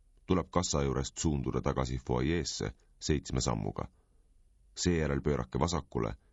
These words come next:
ja minge edasi seitse sammu. Siit vasakule keerates viib trepp üles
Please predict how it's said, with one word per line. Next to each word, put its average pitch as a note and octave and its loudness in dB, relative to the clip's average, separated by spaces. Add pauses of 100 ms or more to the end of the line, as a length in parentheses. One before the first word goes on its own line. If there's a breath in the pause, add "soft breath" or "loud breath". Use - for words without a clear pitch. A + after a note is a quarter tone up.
(120)
ja D#2+ 4
minge D#2 2
edasi A#1 -2
seitse B1 0
sammu. G#1+ -2 (800)
Siit - 0
vasakule D#2 0
keerates - -4 (340 soft breath)
viib F#2 2
trepp - 0
üles C2 0